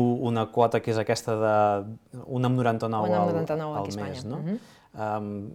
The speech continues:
Speaker 1: vull, vull dir que no sé si hi ha alguna massa crítica de, eh, de quantitat de descàrregues o d'usuaris que us hagi, que us hagi de forçar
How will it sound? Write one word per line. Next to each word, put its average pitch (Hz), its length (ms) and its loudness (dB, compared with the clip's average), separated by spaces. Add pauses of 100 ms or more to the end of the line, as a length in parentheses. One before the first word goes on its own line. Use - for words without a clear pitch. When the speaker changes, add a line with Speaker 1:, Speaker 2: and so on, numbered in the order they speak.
(540)
Speaker 1:
vull, 139 240 -6
vull 135 140 0
dir 127 120 4
que 131 120 6
no 127 100 2
sé 135 160 2
si 131 440 2
hi 127 120 2
ha 127 40 8
alguna 123 340 4
massa 127 260 2
crítica 117 680 2
de, 117 180 -2
eh, 104 540 0
de 110 100 -4
quantitat 117 380 0
de 120 100 4
descàrregues 117 540 0
o 110 60 -2
d'usuaris 117 760 0
que - 100 -4
us 113 280 0
hagi, 117 400 0 (240)
que - 180 -6
us 110 80 -2
hagi 113 140 -2
de 117 60 -2
forçar 117 500 0